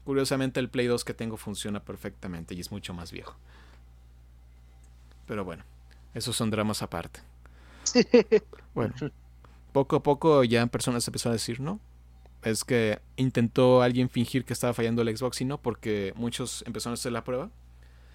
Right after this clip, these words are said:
Speaker 1: y están haciendo con vaping, tal cual, esta acción de absorber y tirar humo como si fuera un sustituto del cigarro. Vaping, tal cual, lanzar vapor. Así que
Speaker 2: Oh,
Speaker 1: lo que hacía
Speaker 2: ujú.
Speaker 1: este usuario es que prendía su Xbox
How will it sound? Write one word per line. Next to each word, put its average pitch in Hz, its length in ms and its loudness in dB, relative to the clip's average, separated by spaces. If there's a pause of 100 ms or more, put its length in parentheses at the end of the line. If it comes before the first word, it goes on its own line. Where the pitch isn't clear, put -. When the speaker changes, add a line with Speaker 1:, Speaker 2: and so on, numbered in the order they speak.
(240)
Speaker 1:
y - 80 -10
están 113 200 -6
haciendo 113 280 -6
con 101 160 -6
vaping, 135 400 -2 (100)
tal 107 160 -8
cual, 101 240 -4
esta 113 320 -4
acción 110 320 -6
de 101 420 -4 (960)
absorber 110 440 -4
y 107 60 -4
tirar 104 300 -6
humo 101 160 -6
como 90 160 -12
si 95 120 -12
fuera 98 360 -8
un 95 120 -8
sustituto 98 760 -10
del 90 180 -10
cigarro. 117 380 -6 (840)
Vaping, 101 300 -6
tal 92 160 -8
cual, 95 140 -4
lanzar 98 260 -4
vapor. 107 260 -6 (1040)
Así 170 260 -2
que 165 80 2
Speaker 2:
Oh, - 20 2
Speaker 1:
lo 127 100 0
que 165 100 -2
hacía 160 100 -2
Speaker 2:
ujú. 131 60 0
Speaker 1:
este 156 140 -4
usuario 135 460 -2
es - 80 -10
que 110 100 -10
prendía 95 240 -6
su 147 160 -6
Xbox 143 460 -8